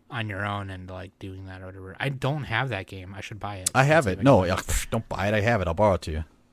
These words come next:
Speaker 1: Oh, sweet. Yeah, I'm gonna play
Speaker 2: Yeah.
Speaker 1: that shit. I'm really into portables lately, so that's my thing. I gotta play all these portable games. Dude, do you remember Star Fox Assault?
Speaker 2: Uh, yeah, that was one for, uh, GameCube, right?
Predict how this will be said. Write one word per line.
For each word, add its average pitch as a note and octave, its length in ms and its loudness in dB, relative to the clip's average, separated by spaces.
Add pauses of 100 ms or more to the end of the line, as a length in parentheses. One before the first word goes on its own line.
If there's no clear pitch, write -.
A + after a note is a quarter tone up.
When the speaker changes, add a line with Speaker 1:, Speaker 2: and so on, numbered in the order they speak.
Speaker 1:
Oh, C3 140 2
sweet. A2+ 280 -2
Yeah, G#2 200 -4
I'm G2 40 -8
gonna G#2 120 -8
play F#2 120 -4
Speaker 2:
Yeah. G2 60 -2
Speaker 1:
that G2+ 100 -8
shit. F#2+ 260 -14 (420)
I'm A#2+ 60 -4
really C3+ 140 4
into B2 160 0
portables G#2+ 420 -2
lately, F#2+ 380 -10
so - 180 -10
that's G2+ 220 -10
my G#2 80 -8
thing. G#2 300 -12 (160)
I A2 40 -10
gotta G2+ 140 -8
play G#2 320 -10 (760)
all A2 160 -2
these G#2 100 -10
portable G#2+ 280 -6
games. G#2 220 -10 (460)
Dude, F3+ 160 4
do D#3 60 2
you E3+ 40 4
remember A3+ 200 2
Star F3 240 4
Fox - 240 -2
Assault? B2+ 500 -4 (1500)
Speaker 2:
Uh, A#2 380 4
yeah, B2+ 200 4
that B2 80 4
was C#3+ 120 0
one C#3 140 2
for, A#2 400 2
uh, F#2+ 580 2 (160)
GameCube, B2 400 -2
right? F#2+ 240 0